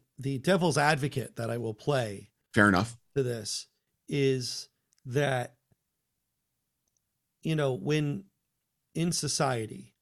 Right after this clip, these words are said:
Speaker 1: where we have had for the longest time straight role models,
Speaker 2: Yes.
Speaker 1: straight, straight superheroes, straight, straight s-,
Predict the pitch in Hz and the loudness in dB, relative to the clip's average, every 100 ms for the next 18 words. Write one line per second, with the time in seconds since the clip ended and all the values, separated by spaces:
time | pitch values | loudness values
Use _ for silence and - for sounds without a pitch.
0 | _ _ _ _ 247 135 135 131 123 110 | _ _ _ _ -10 -2 0 0 -2 -4
1 | - _ _ _ _ _ _ _ _ _ | -10 _ _ _ _ _ _ _ _ _
2 | _ _ _ _ 135 135 151 139 147 127 | _ _ _ _ -10 -4 -4 -2 0 0
3 | 120 113 _ _ _ _ _ _ 139 123 | -4 -10 _ _ _ _ _ _ 0 0
4 | 123 131 127 117 - 165 151 120 113 107 | 0 -2 -2 -6 -4 0 0 -2 -8 -14
5 | _ _ _ _ _ _ _ _ _ _ | _ _ _ _ _ _ _ _ _ _
6 | _ _ _ _ - - 156 156 - 147 | _ _ _ _ -12 -2 0 0 0 0
7 | 135 127 110 110 107 107 - - 98 82 | 2 0 -6 -8 -8 -10 -16 2 4 4
8 | 135 127 - - - 151 143 - - 131 | 2 -2 -10 -18 -6 -2 -2 -4 -6 -6
9 | 127 107 120 120 117 113 107 - 135 131 | -6 -4 -4 -2 -2 -6 -8 -8 -2 -2
10 | 143 - _ _ _ _ _ - - 135 | -4 -16 _ _ _ _ _ -20 -10 -6
11 | 135 - - | -6 -8 -14